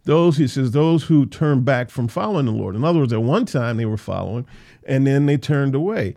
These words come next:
Now, in today's nomenclature, we would say that's backsliding. When you, when you follow Jesus and then turn away and do something else, that's backsliding.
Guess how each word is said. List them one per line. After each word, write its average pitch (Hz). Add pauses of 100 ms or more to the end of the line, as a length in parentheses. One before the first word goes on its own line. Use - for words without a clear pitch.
(220)
Now, 113
in 117
today's 127
nomenclature, 113
we 120
would 110
say 120
that's 110
backsliding. 95
When 110
you, 107 (300)
when 104
you 101
follow 123
Jesus 113
and 104
then 104
turn 120
away 104
and 98
do 107
something 95
else, 85
that's 104
backsliding. -